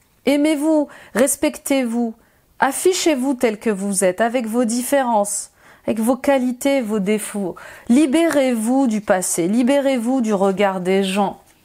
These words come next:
D'accord ? Il y a des gens comme vous et moi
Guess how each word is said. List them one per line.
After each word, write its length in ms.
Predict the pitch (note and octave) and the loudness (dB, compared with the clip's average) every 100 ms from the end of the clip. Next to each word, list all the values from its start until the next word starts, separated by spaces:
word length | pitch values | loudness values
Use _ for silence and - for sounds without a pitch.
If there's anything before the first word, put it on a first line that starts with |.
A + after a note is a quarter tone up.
| _ _ _ _ _ _ _ _ _ - | _ _ _ _ _ _ _ _ _ -6
D'accord ? 320 | G#3 G#3 A#3 | -4 0 0
Il 60 | A#3+ | 2
y 40 | |
a 40 | G#3 | 2
des 200 | F3+ F3+ | 2 0
gens 440 | D#3+ G3 G#3 B3 _ | 2 0 0 -4 _
comme 220 | - B3 A#3+ | 0 2 2
vous 260 | G3 G#3 - _ _ - | 0 -6 -8 _ _ -2
et 120 | C#4+ | 0
moi 400 | B3+ A3+ G3 - | 2 2 2 -2